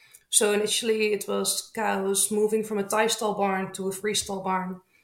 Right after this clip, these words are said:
And there was a need to identify the individual animal to be able to feed it individually to its needs in the lactation stage in these concentrate feeders.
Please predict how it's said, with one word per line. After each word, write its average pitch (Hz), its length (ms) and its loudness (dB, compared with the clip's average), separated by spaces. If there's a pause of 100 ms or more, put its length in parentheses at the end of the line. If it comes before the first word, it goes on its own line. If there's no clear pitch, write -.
(280)
And 175 400 -4
there 180 80 -4
was 190 120 0
a 190 60 4
need 202 220 6
to 202 100 -2
identify 202 560 0
the 202 120 -2
individual 196 480 0
animal 185 640 -2
to 196 60 -2
be 190 80 0
able 190 180 2
to 196 80 -8
feed 220 280 0
it 196 140 4 (140)
individually 185 600 0 (220)
to 196 80 -4
its 180 160 -2
needs 190 380 0
in 190 80 -4
the 180 60 -4
lactation 98 480 -6
stage - 600 -4 (460)
in 190 60 -2
these 185 160 2
concentrate 190 500 -2
feeders. - 640 -6